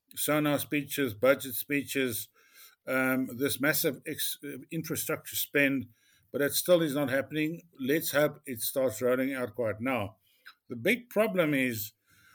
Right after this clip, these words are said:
do we have the capacity left in South Africa to handle such big projects?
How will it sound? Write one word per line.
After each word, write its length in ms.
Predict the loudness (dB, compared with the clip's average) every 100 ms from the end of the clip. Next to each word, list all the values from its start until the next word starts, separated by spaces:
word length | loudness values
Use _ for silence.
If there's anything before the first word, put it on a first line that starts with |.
| _ -20 -18 -10
do 220 | 0 4
we 220 | 6 4 4
have 340 | 6 6 4
the 80 | -2
capacity 720 | -4 -2 0 0 0 0 0
left 400 | 4 2 0 -10
in 160 | -6
South 220 | -2 -2 -2
Africa 460 | -4 -6 -4 -6 -4
to 100 | -4
handle 300 | 0 0 0
such 300 | 0 -2 0
big 220 | -4 -2
projects? 600 | 0 0 2 -4 -4 -10